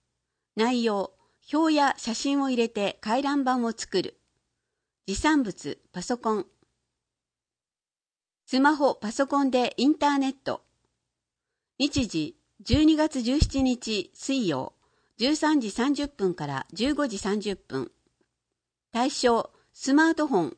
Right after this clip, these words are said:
パソコン初心者。内容、インターネット検索の方法を学ぶ。持参物、スマートフォンまたはパソコン。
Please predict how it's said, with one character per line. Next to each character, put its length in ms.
パ 80
ソ 160
コ 120
ン 100
初 120
心 240
者。 300
内 260
容、 300
イ 120
ン 60
タ 140
ー 60
ネ 120
ッ 20
ト 180
検 240
索 220
の 280
方 180
法 240
を 60
学 260
ぶ。 280
持 140
参 260
物、 380
ス 200
マ 180
ー 20
ト 140
フ 100
ォ 60
ン 180
ま 140
た 160
は 100
パ 120
ソ 160
コ 160
ン。 120